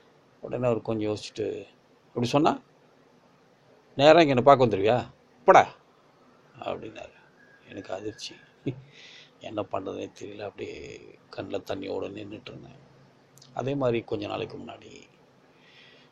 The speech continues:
ஒரு இளைஞன் என் முன்னாடி நின்னுட்டு இருந்தான். அன்னைக்கு ஃப்ரெண்டோட அப்பா சொல்லிட்டு இருந்த மாதிரி நான் சொல்லிட்டு இருந்தேன். "இங்க பாருப்பா, உனக்கு ஆக்டிங்ல interest இருக்கு,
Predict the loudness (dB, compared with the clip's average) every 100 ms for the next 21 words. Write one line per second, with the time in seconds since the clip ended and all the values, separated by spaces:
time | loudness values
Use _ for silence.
0 | _ -6 -4 -6 -10 -14 -16 -18 -20 -20
1 | -14 -8 -6 -8 -14 -20 -20 -20 _ -14
2 | -12 -10 -10 -10 -12 -14 -16 -16 -16 -20
3 | -20 -20 -20 -20 _ _ _ _ _ -14
4 | -12 -12 -14 -14 -16 -12 -8 -2 0 0
5 | 0 -2 0 -2 -2 -4 -4 -4 -4 -6
6 | -14 _ -12 -12 -10 -10 -10 -14 -16 -20
7 | -20 -20 _ _ _ _ _ -16 -10 -6
8 | -4 -6 -10 -10 -16 _ -20 -20 -20 -16
9 | -14 -12 -10 -8 -8 -10 -6 -6 -4 -6
10 | -6 -8 -8 -10 -8 -14 -12